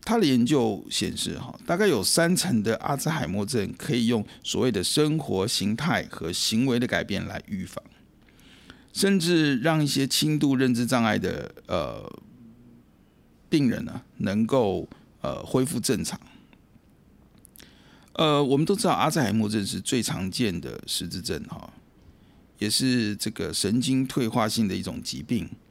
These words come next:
随着人口的老化，这样病例越来越多。嗯，中老年人呢，不仅担心会罹患阿兹海默症，更怕的是家庭跟社会，呃，产生重担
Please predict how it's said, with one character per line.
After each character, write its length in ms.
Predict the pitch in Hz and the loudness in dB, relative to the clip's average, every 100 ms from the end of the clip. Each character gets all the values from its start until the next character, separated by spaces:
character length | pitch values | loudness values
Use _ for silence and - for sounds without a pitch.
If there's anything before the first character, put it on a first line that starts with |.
| - - - - | -20 -20 -20 -6
随 240 | - 120 | 0 0
着 280 | 127 113 104 | 2 0 2
人 200 | 107 139 | 2 0
口 200 | - 95 | 0 -2
的 80 | 92 | -2
老 180 | 71 | -4
化， 340 | - - 98 - | -4 -2 0 -2
这 100 | - | -4
样 180 | 95 98 | -2 -2
病 200 | - 104 | -2 0
例 160 | 98 69 | 0 -2
越 160 | 131 107 | 0 2
来 140 | 82 | 0
越 180 | 98 - | -2 -4
多。 260 | - 78 - - - _ _ _ _ _ - - - - - - _ _ _ - | -4 -8 -8 -18 -20 _ _ _ _ _ -20 -20 -20 -20 -20 -20 _ _ _ -2
嗯， 580 | 143 139 127 123 120 117 - | 2 4 4 4 2 0 0
中 180 | 196 | 2
老 220 | 202 135 120 | 4 4 4
年 180 | 117 | 4
人 180 | 135 123 | 4 4
呢， 80 | 117 | 2
不 140 | 117 | 2
仅 240 | 160 127 101 | 2 2 2
担 260 | 135 139 | 2 2
心 220 | 135 139 139 | 2 0 0
会 320 | - 110 98 87 - - 98 | 0 0 0 -2 -6 -8 -4
罹 120 | 110 | -2
患 380 | - 151 95 - - | 2 2 2 -2 -6
阿 140 | - 113 | -2 0
兹 80 | - | -2
海 140 | - | -6
默 180 | - 71 | -8 -10
症， 260 | - 87 110 | -8 -8 -2
更 220 | 190 151 | 0 0
怕 260 | - - 127 | 0 0 2
的 100 | 101 | 2
是 220 | - 98 | -2 -4
家 240 | - 135 | 0 0
庭 220 | 139 95 95 | 2 -2 -2
跟 240 | 95 101 | -2 -2
社 320 | - 156 92 | 0 2 0
会， 280 | - 92 - - - - - _ | 0 -2 -4 -16 -20 -20 -20 _
呃， 340 | - - - - - - 50 - - - - | -8 -6 -8 -18 -20 -20 -20 -20 -20 -20 -10
产 240 | - 78 | -6 -4
生 220 | - 101 | -2 -2
重 200 | 95 95 69 | -2 -4 -4
担 200 | 71 | -8